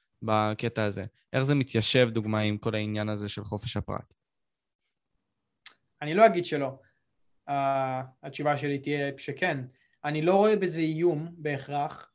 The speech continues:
Speaker 2: אה, אני חושב שיש מצבים שבהם יכול להיות איום, אבל הפתרון להם, לדוגמה, אני לא מאמין שהמדינה צריכה לדרוש ממך להוציא רישיון נהיגה. אוקיי, עכשיו, דבר ראשון, זה נשמע מפחיד, זה נשמע הזוי, זה נשמע כמו אידיאולוגיה מפגרת.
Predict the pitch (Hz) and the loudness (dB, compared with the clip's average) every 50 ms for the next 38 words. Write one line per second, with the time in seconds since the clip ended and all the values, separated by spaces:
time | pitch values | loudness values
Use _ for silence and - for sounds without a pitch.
0 | _ _ _ _ - 139 139 139 139 139 143 139 151 156 156 151 147 - 151 147 | _ _ _ _ -4 -4 -2 -2 -2 -4 -6 -2 0 0 0 0 0 -2 2 4
1 | 151 185 208 214 202 - 180 160 - - 156 147 160 151 - 156 151 147 147 147 | 4 4 4 4 2 -2 -4 -4 -2 -2 -2 -2 -2 -2 -2 0 2 2 2 2
2 | 147 127 156 151 147 147 147 143 143 143 139 156 180 185 147 143 151 147 147 139 | -2 -2 -2 0 0 0 -2 -2 -2 -2 -2 0 -2 -4 0 0 0 0 0 -2
3 | - - _ - 147 - 156 143 175 220 254 240 202 170 156 151 165 190 185 - | -4 -10 _ -10 -4 -2 0 2 4 4 4 4 4 4 4 4 2 -2 -4 -6
4 | - - - _ 180 175 190 196 202 196 160 139 - - - _ _ - 165 185 | -16 -20 -2 _ 2 4 6 6 6 6 6 4 2 -8 -20 _ _ 0 2 4
5 | 202 220 226 226 226 214 208 202 208 208 214 214 202 - 190 170 170 160 156 165 | 6 6 6 6 6 4 4 2 2 0 0 0 2 2 2 2 2 0 2 2
6 | 175 175 175 165 - 170 165 156 143 147 151 160 160 156 160 147 - - 147 147 | 2 0 0 -2 0 0 0 2 2 2 2 2 2 0 -4 -8 -2 -2 -2 -2
7 | 143 135 135 - 151 143 143 127 - 156 147 147 147 147 143 139 147 139 127 123 | -2 -4 -6 -6 -4 -4 -4 -2 -2 -4 -4 -2 -2 -4 -4 0 0 -2 -2 -2
8 | _ _ _ _ - 139 139 139 135 139 - 147 139 135 135 135 139 151 160 165 | _ _ _ _ -8 -4 -4 -4 -4 -2 0 0 0 0 -2 -2 0 0 0 0
9 | - - 160 160 156 151 143 - 156 156 156 151 - - 226 208 151 151 147 143 | -2 -4 -4 -2 -2 -4 -4 -2 -2 -2 -2 -2 -2 -2 -2 -2 0 -2 -4 -2
10 | - 156 156 156 143 143 180 175 147 139 147 143 135 - 160 165 165 160 156 147 | 0 2 2 2 2 2 2 2 2 0 -2 -4 -2 -4 -4 -4 -4 -6 -6 0
11 | 147 151 147 147 160 165 165 156 156 147 139 - - 147 147 175 180 143 131 131 | 0 2 2 4 2 2 2 2 0 0 -2 -4 -6 -2 0 2 2 2 0 -4
12 | - | -10